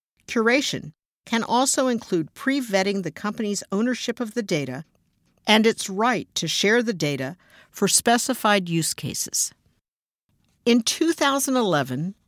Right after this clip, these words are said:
B B V A created a data set comprising four million anonymized credit card payment transactions for its innovation team to use in developing new information-based services. The company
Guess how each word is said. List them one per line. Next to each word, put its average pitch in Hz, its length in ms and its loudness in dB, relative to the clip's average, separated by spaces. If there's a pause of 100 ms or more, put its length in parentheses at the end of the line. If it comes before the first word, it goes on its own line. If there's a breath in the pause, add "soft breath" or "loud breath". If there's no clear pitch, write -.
(360)
B 254 140 6
B 311 140 6
V 254 200 4
A 185 160 6
created 180 480 2
a 170 80 0
data 202 320 2
set - 340 -6
comprising 165 640 -2
four 233 460 0
million 185 600 0
anonymized 185 840 0
credit 254 360 -4
card 202 360 -2
payment 185 400 -2
transactions 127 880 -6 (440)
for 247 220 6
its - 240 2
innovation 254 560 2
team 196 300 0
to 196 100 -4
use 185 380 0
in 156 180 0
developing 156 640 -2
new 226 380 2
information-based 165 880 0
services. - 720 -6 (720)
The 208 100 0
company 220 500 0